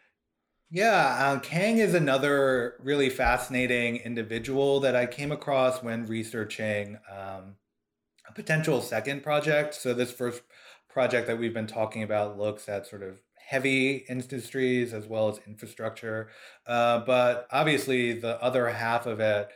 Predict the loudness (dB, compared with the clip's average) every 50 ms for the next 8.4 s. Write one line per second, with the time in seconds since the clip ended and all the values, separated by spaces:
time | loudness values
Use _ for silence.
0 | -20 -20 _ _ _ -2 0 0 0 0 -2 -8 -20 -18 _ -4 -4 -2 -2 -4
1 | -6 -4 -4 -2 0 0 2 2 2 2 2 0 0 0 -2 -2 -2 -4 -6 -6
2 | -8 -6 -4 -2 -2 -2 -2 -4 -8 -10 -10 -14 -12 -10 -10 -10 -8 -6 -4 -4
3 | -4 -4 -8 -8 -8 -6 -6 -6 -6 -8 -8 -2 0 0 0 0 -2 -4 -4 -4
4 | -4 -4 -4 -4 -2 -2 -4 -6 -6 -8 -12 -20 -18 -16 -16 -16 -14 -14 -6 -2
5 | -2 -2 -2 -2 -4 -2 -2 -2 -2 -4 -8 -20 _ _ _ _ _ _ _ _
6 | -4 -2 -2 -2 -2 -4 -2 0 0 0 -2 -2 -8 -10 -10 -8 -6 -6 -6 -6
7 | -8 -12 -18 _ _ -20 -20 -20 _ _ 0 2 4 4 4 2 0 -4 0 2
8 | 4 4 4 4 2 0 -4